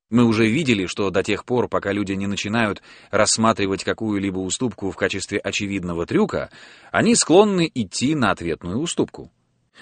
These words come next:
Но что мы пока ещё не исследовали, так это побочные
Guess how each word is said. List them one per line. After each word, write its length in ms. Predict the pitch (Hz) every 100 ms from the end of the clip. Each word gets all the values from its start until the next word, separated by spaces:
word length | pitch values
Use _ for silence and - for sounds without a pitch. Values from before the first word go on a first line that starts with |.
| -
Но 220 | 98 104
что 180 | - 117
мы 140 | 107
пока 220 | 104 98
ещё 300 | 101 92 101
не 180 | 95 92
исследовали, 560 | 90 147 170 87 69 - - _
так 140 | - 139
это 180 | 135
побочные 680 | 127 127 127 147 - 127 110